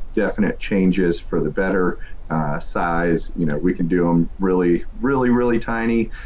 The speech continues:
um, if we need to, but all in all, uh,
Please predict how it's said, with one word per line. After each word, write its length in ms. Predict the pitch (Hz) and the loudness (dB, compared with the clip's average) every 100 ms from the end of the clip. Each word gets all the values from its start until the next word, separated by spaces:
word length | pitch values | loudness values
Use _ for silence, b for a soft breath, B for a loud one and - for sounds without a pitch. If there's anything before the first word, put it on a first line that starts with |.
| B 92 | B -4
um, 580 | 87 82 82 78 80 - | -2 0 0 0 -2 -2
if 180 | 95 92 | -2 0
we 100 | 95 | 2
need 280 | 98 101 95 | 4 4 0
to, 340 | - 95 90 87 | 0 0 2 0
but 300 | 85 80 - - - | -2 -2 -4 -4 -2
all 240 | 117 101 | 2 2
in 100 | 90 | 2
all, 300 | 85 82 - B - - B - 95 | 2 0 -2 B -10 -10 B -6 -6
uh, 260 | 87 85 | -6 -6